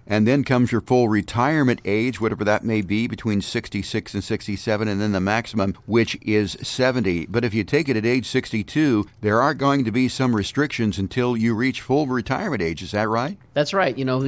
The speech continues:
Speaker 2: uh, you can only earn up to roughly around twenty thousand dollars a year. I think the actual number right now is nineteen thousand five hundred and sixty per year that you can earn if you want to work part-time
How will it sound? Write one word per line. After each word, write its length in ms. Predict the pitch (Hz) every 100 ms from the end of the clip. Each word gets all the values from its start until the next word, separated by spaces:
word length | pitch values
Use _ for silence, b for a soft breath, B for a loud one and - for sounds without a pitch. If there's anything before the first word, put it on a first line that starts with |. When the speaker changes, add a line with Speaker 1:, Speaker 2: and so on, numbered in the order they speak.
| -
Speaker 2:
uh, 280 | 127 127 120
you 120 | 123
can 120 | 135
only 360 | 117 151 165 156
earn 280 | 151 165 147
up 140 | 131
to 160 | - 110
roughly 420 | 120 139 139 123
around 280 | 120 117 113
twenty 260 | - 139
thousand 400 | 131 131 123 120
dollars 380 | 113 120 120 117
a 60 | 117
year. 180 | 117 123
I 40 |
think 180 | 120 120
the 80 | 110
actual 340 | 113 - 107
number 200 | 110 104
right 160 | 107 98
now 140 | 104
is 100 | 101
nineteen 420 | 107 110 - 107
thousand 380 | 101 104 104 104
five 200 | 101 98 104
hundred 220 | 101 98
and 100 | 92
sixty 400 | - 120 - 101
per 180 | - 90
year 300 | 95 151 156
that 180 | 110 107
you 100 | 104
can 180 | 107 92 B B B
earn 300 | 185 208 139
if 160 | 127
you 100 | 131
want 200 | 120 151
to 40 | 165
work 280 | 123 123 -
part-time 800 | - 113 - - 220 147 120